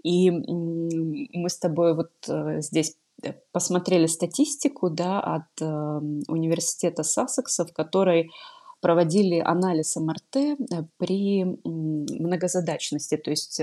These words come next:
просили группу людей выполнять, а, много-много разных задач одновременно. И, а, как, э, вывод, оказалось, что, э, очень снижалась актив-,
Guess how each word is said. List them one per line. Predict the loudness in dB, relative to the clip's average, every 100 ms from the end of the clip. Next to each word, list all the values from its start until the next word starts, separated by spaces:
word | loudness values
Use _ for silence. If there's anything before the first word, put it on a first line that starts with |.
| -2
просили | 0 0 0 0 -2 -2
группу | -2 -2 -2
людей | -2 -2 0 0 0
выполнять, | -2 -2 -2 -2 -4 -6 _ -20 -20 _
а, | -6 -2
много-много | 0 2 2 0 0 0 0
разных | 0 0 -6
задач | -2 0 0 0
одновременно. | -2 -2 -2 -2 -6 -6 -10 -12 -6
И, | 0 2 0 -4 -20 -20 -10
а, | -6 -4
как, | -2 -4 -6 -8
э, |
вывод, | -4 -2 0 2 2 0 -2
оказалось, | -4 -4 -2 -2 -2 -2
что, | -6 -2 2 2 0
э, | -4 -4 -4
очень | -2 -4 -4 -6
снижалась | -6 -4 -2 -2 -2 -6
актив-, | -6 -2 -2 -4